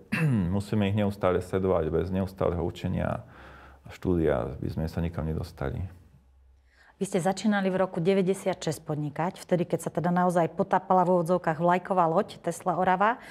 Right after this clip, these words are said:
Speaker 2: A, a povedali ste, že ste neboli sám.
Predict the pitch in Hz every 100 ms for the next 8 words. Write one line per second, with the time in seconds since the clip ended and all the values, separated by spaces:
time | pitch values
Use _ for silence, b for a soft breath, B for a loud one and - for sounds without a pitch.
0 | B B B - 175 165 151 - 180 190
1 | 190 190 190 185 170 175 - 170 170 170
2 | 160 156 185 196 208 180 - 160 151 147